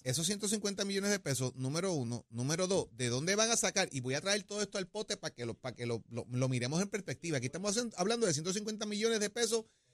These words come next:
que tienen que ser recurrentes para los municipios. Estamos hablando del aumento de salario, que lo dijimos ayer,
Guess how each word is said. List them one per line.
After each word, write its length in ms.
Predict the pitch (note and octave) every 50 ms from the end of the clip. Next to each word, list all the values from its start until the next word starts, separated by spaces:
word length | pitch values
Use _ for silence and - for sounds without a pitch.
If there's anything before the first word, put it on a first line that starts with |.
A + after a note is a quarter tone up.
| _ _ _
que 100 | D3 C3+
tienen 200 | C3 D3+ F3 F3+
que 80 | G3+ G3
ser 160 | A#3+ A3+ G#3+
recurrentes 680 | G3+ G#3+ - - F3+ E3 F3 A3+ C4 C#4 - C#4+ C4+ - _ _
para 140 | _ D#3+ D3+
los 80 | D3 C3+
municipios. 500 | C#3 C3 B2+ A#2 F#3 G3 - - - - _ _ _ _ _ _ _ _ - - - -
Estamos 360 | C3+ - - F3 G3+ A#3 A#3+
hablando 580 | A#3+ A#3 B3 C#4 C#4+ C#4+ C#4 C4 C4 B3+ - - _ _ -
del 300 | B2 B2+ E3+ F3+ F#3 F#3
aumento 540 | F3 F3 E3+ E3+ F#3 G#3+ C4 B3+ - C#4+ C#4+
de 100 | C#4 B3+
salario, 560 | G3 A3+ G#3 G#3+ A#3+ C4+ C#4 C#4 C4+ C4+ A#3 -
que 80 | E3+
lo 80 | D#3 D3+
dijimos 340 | D3 C#3+ D3+ F#3 A3+ A#3+ A#3
ayer, 300 | A#3+ A#3 G#3 D3+ -